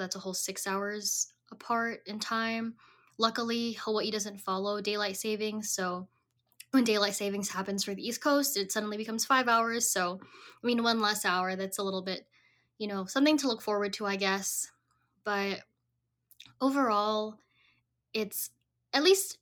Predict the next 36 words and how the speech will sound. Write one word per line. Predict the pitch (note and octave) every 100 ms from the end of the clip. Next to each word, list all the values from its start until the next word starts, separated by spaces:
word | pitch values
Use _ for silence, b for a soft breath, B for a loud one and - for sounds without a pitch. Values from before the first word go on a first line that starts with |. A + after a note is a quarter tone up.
| _ A3+
and | A#3 A3 G#3+ G#3+
with | G#3+ -
that, | G3 G#3 G#3+
with | G3+ G3+
six-hour | - G#3 - G#3 G3+
time | G#3 F#3+
difference, | G3+ G#3 A3+ G#3+
it's | G3 - B B -
my | C4+
breakfast | C4+ A#3 A3+ A#3 A3 A3
is | G3
his | G#3 F#3+
lunch, | F#3+ F#3 F#3+ -
my | F#3
lunch | F3 F3+ F#3 F#3
is | -
his | F#3 F3+
dinner, | A#3+ B3+ A#3+ A#3+
so | - G3 F#3 F#3+ B B B B B
that's | G#3+ G#3+
another, | G#3+ G3+ G3+ G3 F#3+
I | F#3+
guess, | F#3+ F#3+ - - - _ _ _ _ _ _ _ _ _
easy | A#3+ G#3 G#3+ G#3
thing | G3+ G3 G3
that | F#3+
we | G3+
could | G#3
do | F#3+ G3+
is | G3 -
to |
have | F#3 F#3 F#3 - - G3
meals | G3 F#3+
at | F#3 -
those | F#3+ F#3
times. | - F#3+ F#3+ F#3+ F#3 -